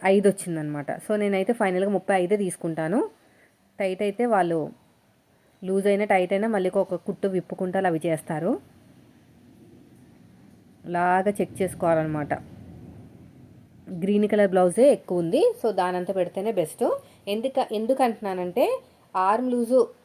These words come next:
అనేది లూజ్ చేయమన్నారు కదా, హ్యాండ్ లూజు, ఆర్మ్ లూజు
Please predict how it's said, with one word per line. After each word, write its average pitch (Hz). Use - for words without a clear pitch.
అనేది 196
లూజ్ 233
చేయమన్నారు 196
కదా, 165
హ్యాండ్ 208
లూజు, 220
ఆర్మ్ 196
లూజు 214